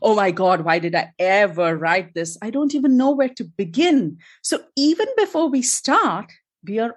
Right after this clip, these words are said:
already demotivated. So instead of moving towards our goals, we have already derailed ourselves with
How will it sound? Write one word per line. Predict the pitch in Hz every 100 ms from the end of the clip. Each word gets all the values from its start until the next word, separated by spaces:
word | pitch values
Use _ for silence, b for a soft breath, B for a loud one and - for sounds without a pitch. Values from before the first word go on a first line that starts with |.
| _
already | 170 185 175 175 170
demotivated. | 170 165 151 143 165 147 139 139 127 - B B
So | - 240
instead | 254 - 403
of | 381 - 180
moving | 190 233 311 330
towards | 214 214 220 -
our | 180 165
goals, | 165 294 233 185 - b b _
we | 294
have | 330 370
already | 302 339 381 339
derailed | 240 233 220 240 262
ourselves | 214 - 233 196 208 - _
with | 170